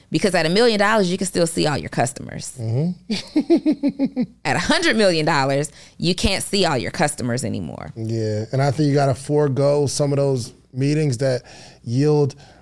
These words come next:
Speaker 2: immediate money for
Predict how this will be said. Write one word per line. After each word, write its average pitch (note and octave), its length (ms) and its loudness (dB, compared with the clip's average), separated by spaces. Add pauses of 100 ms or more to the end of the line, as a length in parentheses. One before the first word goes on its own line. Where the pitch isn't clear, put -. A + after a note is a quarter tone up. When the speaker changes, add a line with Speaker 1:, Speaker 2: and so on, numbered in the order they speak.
(340)
Speaker 2:
immediate E3 460 2
money D3+ 420 0 (600)
for C3+ 760 0